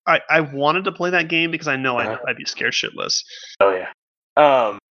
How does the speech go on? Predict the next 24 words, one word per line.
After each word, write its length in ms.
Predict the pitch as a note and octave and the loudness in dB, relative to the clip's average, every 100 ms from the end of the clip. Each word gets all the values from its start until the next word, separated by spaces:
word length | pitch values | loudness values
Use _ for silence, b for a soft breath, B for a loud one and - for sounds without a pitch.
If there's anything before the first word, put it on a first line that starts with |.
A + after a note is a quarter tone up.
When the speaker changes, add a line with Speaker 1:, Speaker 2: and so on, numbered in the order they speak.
| _ | _
Speaker 2:
yeah, 280 | A2+ F#2+ F2+ E2 | 0 2 0 0
I'll, 200 | F#2+ G2+ | -2 0
I'll 140 | G2+ | -2
try 200 | G#2 B2+ | 0 -2
to 100 | A2 | -2
describe 480 | F#2 - - G2 F#2 | -6 -4 0 0 0
the, 100 | F#2 | -8
the 120 | F2 | -8
scene 360 | F#2 - G2+ F#2 | -10 -8 -10 -10
then, 260 | F2 F2 F2 | -12 -12 -12
since 320 | - F#2 - | -12 -8 -6
I 40 | |
don't 200 | F2+ F#2 | -6 -6
think 200 | F#2 - | -8 -8
anybody 260 | G2 F2+ F2+ | -8 0 2
else 200 | F2+ - | 2 -2
here 320 | - F2+ F2 | -2 -2 -2
has, 240 | - - - | -4 -8 -8
has 180 | - - | -8 -4
played 220 | - - | -4 -4
the 60 | - | -10
P 240 | - F#2 | -12 -10
T 180 | - - | -6 0
demo. 180 | G2+ | 0